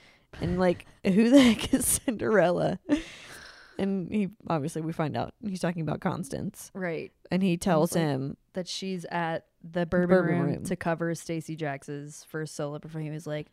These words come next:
Speaker 2: "I have a gig."
Speaker 1: <laughs> He's like, "Are
Speaker 2: "Are
Speaker 1: you
Speaker 2: you
Speaker 1: Stacey
Speaker 2: Stacey Jax?"
Speaker 1: Jax?" <laughs>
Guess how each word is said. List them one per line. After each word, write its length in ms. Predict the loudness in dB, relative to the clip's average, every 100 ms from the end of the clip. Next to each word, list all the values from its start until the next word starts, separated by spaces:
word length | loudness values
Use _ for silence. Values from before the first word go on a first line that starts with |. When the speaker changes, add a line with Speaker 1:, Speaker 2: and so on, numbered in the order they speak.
| -14
Speaker 2:
"I 160 | -8 -6
have 220 | -6 -6
a 60 |
gig." 720 | -8 -8 -12 -6 -4 0 4 4 2 -12 -20 -20
Speaker 1:
<laughs> 440 | -20 -20 -20 -20 -2
He's 220 | 2 4
like, 180 | 0 -2 -2
"Are 100 | 2
Speaker 2:
"Are 40 |
Speaker 1:
you 220 | 4 4 2
Speaker 2:
you 60 |
Speaker 1:
Stacey 300 | 6 10 10
Speaker 2:
Stacey 220 | 10 4
Jax?" 520 | 4 10 12 12 12 10
Speaker 1:
Jax?" 360 | 8 4 0
<laughs> 40 | -4